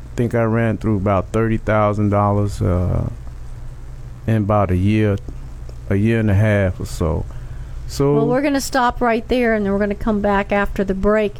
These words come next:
Speaker 2: Um, I'm just gonna say you don't wanna touch <laughs> the dial, and you wanna stay tuned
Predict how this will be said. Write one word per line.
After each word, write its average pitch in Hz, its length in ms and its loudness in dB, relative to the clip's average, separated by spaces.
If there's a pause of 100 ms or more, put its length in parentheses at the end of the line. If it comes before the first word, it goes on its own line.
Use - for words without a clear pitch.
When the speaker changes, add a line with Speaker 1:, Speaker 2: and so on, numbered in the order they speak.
(400)
Speaker 2:
Um, 196 260 2
I'm 202 120 2
just 208 200 0
gonna 208 220 0
say 214 340 0
you 202 140 2
don't 202 300 0
wanna 220 540 2 (480)
touch 240 400 -2 (120)
<laughs> 190 140 0
the 214 160 2
dial, 220 600 2
and 185 380 0
you 180 160 2
wanna 196 180 2
stay 220 320 0
tuned 180 420 0